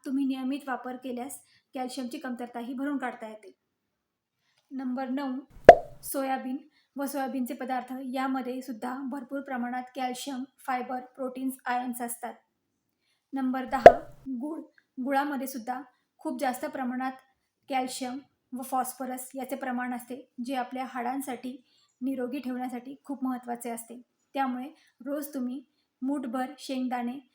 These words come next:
व थोडासा गूळ हे खाल्ले पाहिजे. नंबर अकरा, ब्लॅकबेरी, स्ट्रॉबेरी, रास्पबेरी ही सुद्धा कॅल्शियमचा स्रोत असणारी खूप चांगली उत्तम अशी फळे आहेत. नंबर बारा, डाळी, कडधान्य, दुधाचे पदार्थ यामधून सुद्धा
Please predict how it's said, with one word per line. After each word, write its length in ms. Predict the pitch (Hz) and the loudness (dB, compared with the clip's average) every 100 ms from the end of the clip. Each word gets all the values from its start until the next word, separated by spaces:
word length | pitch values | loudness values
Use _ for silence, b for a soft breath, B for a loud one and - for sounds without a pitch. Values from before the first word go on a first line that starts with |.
| _ - | _ -4
व 80 | 277 | -4
थोडासा 360 | 269 262 247 262 | -2 -2 -2 -2
गूळ 280 | 233 269 269 - b b - | -4 -4 -6 -10 b b -6
हे 80 | 262 | -4
खाल्ले 240 | 247 240 240 | -2 -2 -4
पाहिजे. 400 | 233 226 233 - _ - | -6 -10 -12 -16 _ -14
नंबर 320 | 285 262 254 254 | -6 -4 -4 -4
अकरा, 300 | 269 247 233 285 - - 233 | -4 -2 -4 6 12 12 12
ब्लॅकबेरी, 640 | 262 247 220 269 262 294 | 0 0 -4 -6 -6 -8
स्ट्रॉबेरी, 680 | - - 254 254 262 262 311 247 | -10 -4 -4 -4 -6 -6 -8 -2
रास्पबेरी 680 | 247 233 - 269 254 294 - - - - - - | 0 0 -6 -6 -6 -8 -12 -20 -20 -20 -18 -6
ही 100 | 285 | -4
सुद्धा 380 | - 262 247 269 - | -2 -4 -6 -6 -4
कॅल्शियमचा 520 | 254 247 - 247 262 | -2 0 -2 -2 -2
स्रोत 260 | 269 277 247 - | -2 -4 -4 -4
असणारी 400 | 247 - 254 247 - _ - - | -6 -4 -4 -6 -8 _ -20 -12
खूप 220 | - 247 | -8 -6
चांगली 300 | - 247 247 | -2 -2 -2
उत्तम 340 | - 262 - 254 | -4 -8 -4 -4
अशी 180 | 240 254 | -4 -4
फळे 260 | 247 233 | -4 -4
आहेत. 220 | 226 233 226 _ _ _ _ - | -4 -8 -10 _ _ _ _ -8
नंबर 340 | 269 262 277 | -2 0 0
बारा, 520 | 262 254 226 220 - - | 0 4 12 12 10 -6
डाळी, 400 | 254 254 247 262 285 - | 0 0 0 -2 -8 -8
कडधान्य, 480 | 277 269 254 247 254 | -6 -4 -4 -4 -4
दुधाचे 580 | 294 - 269 262 240 | -8 -8 -4 -4 -4
पदार्थ 460 | 277 269 247 240 - - - | -6 -4 -4 10 10 10 -2
यामधून 440 | 262 247 254 262 285 | -4 -2 -4 -4 -6
सुद्धा 360 | 277 214 240 | -6 -8 -8